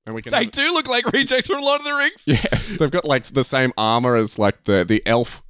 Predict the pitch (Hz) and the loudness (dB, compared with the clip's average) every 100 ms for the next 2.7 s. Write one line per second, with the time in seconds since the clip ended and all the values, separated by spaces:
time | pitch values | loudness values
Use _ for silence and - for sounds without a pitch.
0 | - 113 110 113 117 117 - 135 117 113 | -14 -2 2 4 2 0 0 2 2 0
1 | - 120 120 - 196 131 180 - 139 151 | 0 2 0 0 0 0 -2 0 0 0
2 | 147 113 98 95 95 85 73 | 0 2 2 4 2 2 -4